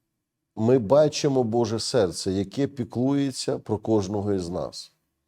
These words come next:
Ми бачимо батьківську турботу. Амінь. Ми бачимо, що Господь підтримує, що Господь благословляє, що Господь дає. Амінь. Що Господь вивільняє Боже благословіння, що Бог дає гроші,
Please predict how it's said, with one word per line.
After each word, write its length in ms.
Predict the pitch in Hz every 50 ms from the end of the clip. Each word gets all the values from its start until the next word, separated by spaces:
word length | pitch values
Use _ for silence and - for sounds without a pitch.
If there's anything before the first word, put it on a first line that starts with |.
| _ _ _ _ - - - _ _
Ми 120 | - 110 110
бачимо 560 | 92 95 139 151 156 - - 156 143 135 131
батьківську 680 | 107 117 120 117 - - 135 131 113 - - - 120
турботу. 680 | 113 - 120 110 104 98 107 117 107 98 - 95 92 95
Амінь. 420 | 98 104 104 98 90 82 78 - - _ _ _ _ _ _ _ _ _ _ _ _ _ _ _
Ми 320 | 107 113 120 120 117 110
бачимо, 680 | 104 95 87 120 139 151 151 - - 143 131 131 127 120
що 220 | - - 131 123
Господь 440 | 113 120 - - - 147 131 139 -
підтримує, 720 | - 127 - - 139 135 143 139 131 110 95 90 85 82
що 180 | - - - 98
Господь 400 | 101 110 107 - - 139 139 104
благословляє, 960 | 87 113 131 117 117 117 - - - 117 117 123 127 120 117 104 87 78 -
що 200 | - - - 110
Господь 500 | 98 107 98 - - - 135 135 107 85
дає. 380 | 80 110 110 107 117 127 120 104
Амінь. 640 | - - 95 101 117 127 131 127 110 95 87 95 - _ _ _ _ _ _ _ _ _ _ _ _ _ _
Що 180 | - - 127
Господь 460 | 113 117 113 - - - 156 143 - -
вивільняє 720 | 110 131 127 113 127 120 123 127 135 143 147 147 147 139
Боже 420 | 120 104 110 131 131 117 101 131 131
благословіння, 920 | 107 117 120 113 117 117 110 - - 120 120 107 107 98 87 80 78 78
що 240 | 78 - - 104 90 90 - -
Бог 280 | - 98 127 135 127
дає 280 | 120 123 135 135 139 135
гроші, 720 | 120 101 120 113 120 113 104 98 - - - 85 73 -